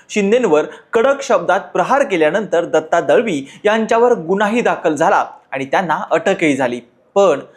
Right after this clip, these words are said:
आता मुंबईचं राजकारण तीनशे साठ डिग्रीत वळलंय.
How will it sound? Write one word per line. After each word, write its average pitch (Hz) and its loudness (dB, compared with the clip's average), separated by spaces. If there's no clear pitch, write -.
आता - 2
मुंबईचं 240 0
राजकारण 175 0
तीनशे 185 -8
साठ 208 -4
डिग्रीत 156 -8
वळलंय. 131 0